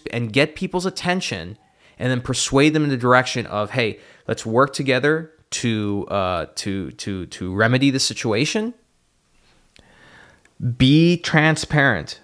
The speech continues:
okay? Again, when you're communicating with, whether it's your employees, your customers, investors, provide details, okay? Don't, you know,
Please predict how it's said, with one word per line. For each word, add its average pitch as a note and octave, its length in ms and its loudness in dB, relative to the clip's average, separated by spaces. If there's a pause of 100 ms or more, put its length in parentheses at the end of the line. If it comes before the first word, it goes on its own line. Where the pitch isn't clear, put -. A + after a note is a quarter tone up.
okay? A#2+ 500 0
Again, B2 380 2
when A#2 180 -2
you're A#2 140 2
communicating C#3 680 2
with, A2 180 -6
whether G#2+ 300 4
it's G2+ 140 -4
your F#2+ 120 -4
employees, C3+ 520 4
your A2+ 120 2
customers, C3 520 0
investors, A#2+ 560 -2 (300)
provide D#3 400 4
details, - 680 0 (440)
okay? B2+ 380 4 (480)
Don't, D#3+ 280 4 (140)
you C#3+ 120 -2
know, A#2+ 280 2